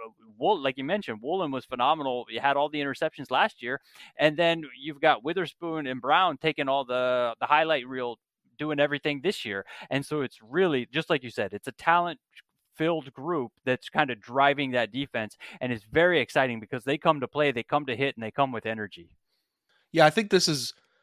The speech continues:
Speaker 2: not a great matchup for the Browns. Obviously starting P J Walker, not leaning into the run game as successfully as they traditionally have without Nick,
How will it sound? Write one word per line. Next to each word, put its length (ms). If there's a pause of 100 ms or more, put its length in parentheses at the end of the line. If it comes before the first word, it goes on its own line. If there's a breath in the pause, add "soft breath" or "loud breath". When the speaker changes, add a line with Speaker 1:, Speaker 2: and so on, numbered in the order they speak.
(160)
Speaker 2:
not 280
a 20
great 240
matchup 380
for 80
the 80
Browns. 280
Obviously 360
starting 340
P 160
J 160
Walker, 640
not 300
leaning 260
into 220
the 100
run 260
game 220
as 100
successfully 720
as 120
they 100
traditionally 480
have 220
without 260
Nick, 340